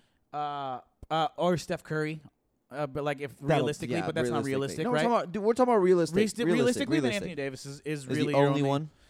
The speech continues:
Speaker 1: is your only bet, and then, or, uh, and then I can't do Porzingis 'cause he's gotten injured too many times. Um, if Boogie Cousins wasn't injured, that's a possibility, but he's a locker room problem. So Anthony Davis to me is the only person where I'm willing to go get, get rid of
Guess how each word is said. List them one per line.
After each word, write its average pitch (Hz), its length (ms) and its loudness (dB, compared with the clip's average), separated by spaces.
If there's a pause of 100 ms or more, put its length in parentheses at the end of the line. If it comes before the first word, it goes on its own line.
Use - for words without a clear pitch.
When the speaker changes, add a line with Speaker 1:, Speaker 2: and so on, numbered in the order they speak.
(140)
Speaker 1:
is 185 120 -4
your 208 60 0
only 208 120 -2
bet, 208 220 2
and 208 140 0
then, 220 100 -2
or, 214 300 0
uh, 202 380 2
and 196 220 -4
then 208 140 -4
I 180 120 -2
can't 214 240 -8
do 202 120 -6
Porzingis 175 440 -4
'cause 170 100 -6
he's 156 120 -6
gotten 147 260 -4
injured 147 260 -8
too 175 80 -8
many 175 140 -8
times. 170 420 -10 (400)
Um, 147 640 -2
if 147 140 -8
Boogie 160 280 -8
Cousins 170 300 -4
wasn't 170 260 -4
injured, 170 380 -8 (160)
that's 139 180 -4
a 139 40 -18
possibility, 160 440 -4
but 151 160 -6
he's 147 160 -10
a 135 80 -2
locker 120 420 -2
room 147 140 -6
problem. 156 300 -4
So 165 120 -6
Anthony 202 360 -6
Davis 175 280 -4
to 160 120 -12
me 170 100 -8
is 160 80 -8
the 143 60 -6
only 147 100 -4
person 139 320 -6
where 139 100 -6
I'm 127 120 -6
willing 131 220 -8
to 131 60 -14
go 131 300 -4 (720)
get, 135 420 -2
get 147 220 -6
rid 147 180 0
of 131 140 -4